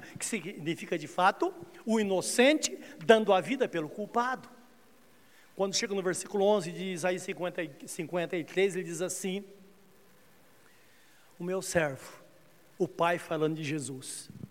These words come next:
"ele verá o fruto do seu penoso trabalho e ficará satisfeito,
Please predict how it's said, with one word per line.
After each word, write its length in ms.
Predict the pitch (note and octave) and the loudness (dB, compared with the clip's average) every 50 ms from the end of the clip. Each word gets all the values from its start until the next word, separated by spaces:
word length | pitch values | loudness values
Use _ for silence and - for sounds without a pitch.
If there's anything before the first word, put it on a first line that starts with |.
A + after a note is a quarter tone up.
| - - - - - - - - - - - - - - - - - - | -16 -20 -20 -20 -20 -20 -20 -20 -20 -20 -20 -20 -20 -20 -20 -20 0 6
"ele 240 | E3+ F3+ F#3 F#3 E3+ | 6 8 8 6 4
verá 240 | - F3+ F3 F3 F3 | 4 4 4 4 4
o 60 | D#3 | 2
fruto 320 | - - F#3 F#3+ - - | 0 -4 -6 -6 -6 -6
do 40 | D#3+ | -8
seu 220 | - - F3 E3 | -6 -4 -6 -4
penoso 480 | - - D#3+ D3+ D3+ E3+ E3 C#3+ B2+ C#3 | -2 -2 -4 -2 -2 -2 -2 -4 -4 -8
trabalho 460 | - - - D3+ C#3 D3+ D#3 D#3+ D#3 | -12 -8 -8 -6 -2 -2 -2 -2 -4
e 20 | C#3 | -6
ficará 420 | - F3 D#3+ - D#3+ D#3 D#3 D3 | -8 -10 -8 -6 -4 -4 -4 -4
satisfeito, 840 | - - D#3 - - - - - - D3+ C#3+ C3+ - - - - | -4 -8 -12 -12 -10 -10 -10 -8 -8 -8 -8 -10 -12 -16 -20 -20